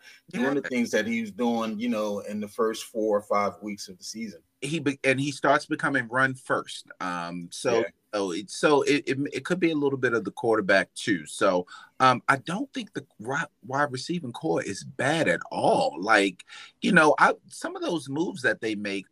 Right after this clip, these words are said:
Speaker 2: I would have made. You got Robbie Anderson for damn near nothing. Um, now the A J Green, he's just old. So yeah, I agree that whatever he can give you, he can give you.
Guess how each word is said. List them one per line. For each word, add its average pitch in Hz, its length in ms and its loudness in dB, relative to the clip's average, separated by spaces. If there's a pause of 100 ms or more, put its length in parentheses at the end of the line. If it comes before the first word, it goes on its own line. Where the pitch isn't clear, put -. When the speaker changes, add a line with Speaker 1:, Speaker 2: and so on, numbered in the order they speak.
Speaker 2:
I 131 80 2
would 131 160 0
have 101 100 -10
made. 104 320 -4
You 120 120 -12
got 160 240 4
Robbie 110 420 0
Anderson 90 500 -8
for 78 280 -10 (360)
damn 92 280 -6
near 82 160 -10
nothing. 85 480 -8 (360)
Um, 85 680 -2
now 123 180 6
the 113 160 4
A 143 80 6
J 127 160 0
Green, 107 320 -4
he's 101 220 -8
just 92 220 -8
old. 80 380 -8
So 85 200 -2
yeah, 85 280 4
I 98 100 10
agree 82 360 -4
that 78 320 -12
whatever 101 380 0
he 110 160 -12
can 82 180 -20
give 78 220 -12
you, 73 80 -20
he 76 140 -20
can 67 120 -20
give 58 240 -18
you. 62 220 -18